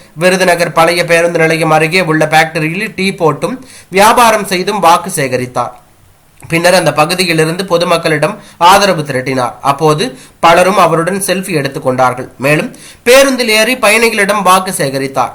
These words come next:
அப்போது பெண் ஒருவர் அவரை கன்னத்தை பிடித்து கொஞ்சினார்.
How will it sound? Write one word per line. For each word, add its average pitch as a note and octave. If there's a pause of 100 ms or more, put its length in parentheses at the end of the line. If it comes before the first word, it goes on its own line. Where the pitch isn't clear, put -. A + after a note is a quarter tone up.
அப்போது D#3
பெண் F#3
ஒருவர் D#3+
அவரை D#3
கன்னத்தை E3
பிடித்து F3
கொஞ்சினார். B2+